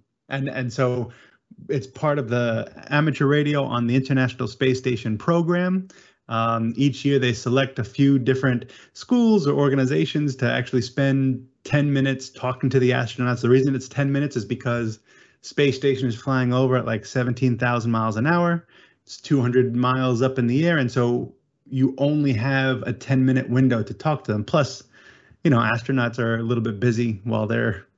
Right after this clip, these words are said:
<laughs> up, up, up, up in the space station. Um, and so we, we've been selected, which is awesome.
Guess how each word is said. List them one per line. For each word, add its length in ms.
<laughs> 360
up, 280
up, 280
up, 300
up 180
in 100
the 100
space 320
station. 520
Um, 640
and 180
so 200
we, 360
we've 200
been 160
selected, 500
which 140
is 200
awesome. 640